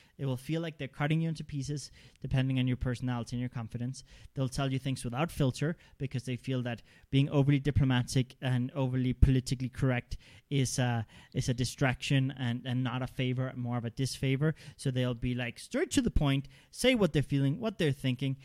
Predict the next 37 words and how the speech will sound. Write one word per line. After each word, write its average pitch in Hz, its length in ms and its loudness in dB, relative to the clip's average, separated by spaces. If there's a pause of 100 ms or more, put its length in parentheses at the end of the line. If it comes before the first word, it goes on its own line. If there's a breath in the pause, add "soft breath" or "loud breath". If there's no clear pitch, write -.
(280 soft breath)
Uh, 143 480 6
think 202 200 6
of 185 80 2
Spock - 320 6
from 135 400 0
Star 123 240 0
Trek, 127 280 -4
Sheldon 139 300 2
Cooper, 127 260 -2
Big 120 280 -8
Bang 117 200 -4
Theory, 117 380 -4
Doctor 143 380 -8
House, 120 560 -10 (360 loud breath)
uh, 151 220 4
Bones, 131 840 4 (340 soft breath)
all 160 140 2
these 175 260 2
examples, 131 920 0
Drax. - 720 -2 (340 loud breath)
Uh, 156 200 2
there 160 160 2
are - 20 4
a - 20 2
lot 165 280 2
of 180 340 0
examples 147 640 -4
in 147 80 0
Hollywood 131 560 0
where 123 140 -6
they 120 100 -6
kind 127 320 -4
of 113 100 -8 (160)
play 151 280 6
with 131 180 0
this 123 220 -2
idea 117 500 -2